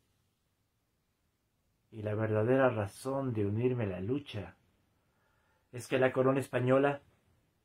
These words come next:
afectaba con impuestos absurdos mis riquezas.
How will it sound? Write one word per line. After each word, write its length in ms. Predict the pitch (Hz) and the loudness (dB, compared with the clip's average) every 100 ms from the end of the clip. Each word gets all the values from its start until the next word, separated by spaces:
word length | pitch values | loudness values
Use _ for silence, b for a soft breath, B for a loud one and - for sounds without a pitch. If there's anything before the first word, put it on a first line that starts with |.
| _ _ | _ _
afectaba 540 | - 135 123 165 175 180 | -18 -16 -8 -4 -4 -4
con 140 | 139 | -4
impuestos 580 | 120 107 143 165 - - | -4 -4 -4 -4 -6 -10
absurdos 800 | 110 - 170 180 147 123 - 120 | -14 -2 2 2 2 2 -2 -6
mis 200 | 110 104 | -6 -6
riquezas. 800 | 101 104 101 - - - - | -8 -10 -14 -14 -18 -18 -20